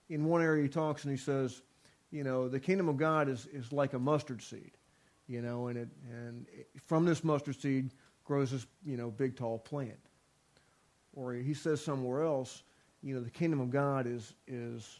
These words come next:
like yeast, you know, and when it mixes in the dough, it, it, it makes the dough rise."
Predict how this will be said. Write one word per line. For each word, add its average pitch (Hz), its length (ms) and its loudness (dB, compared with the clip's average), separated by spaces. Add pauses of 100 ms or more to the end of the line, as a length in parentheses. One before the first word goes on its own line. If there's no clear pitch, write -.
(160)
like 123 460 -2 (840)
yeast, 147 520 0 (220)
you 127 140 -4
know, 135 220 2
and 139 120 2
when 135 100 2
it 135 80 0
mixes 147 340 2
in 143 80 0
the 127 60 2
dough, 131 380 4
it, 117 140 -4
it, 127 140 -8 (160)
it 123 160 -8
makes 131 240 -2
the 123 120 -6
dough 123 220 -2
rise." 131 600 -4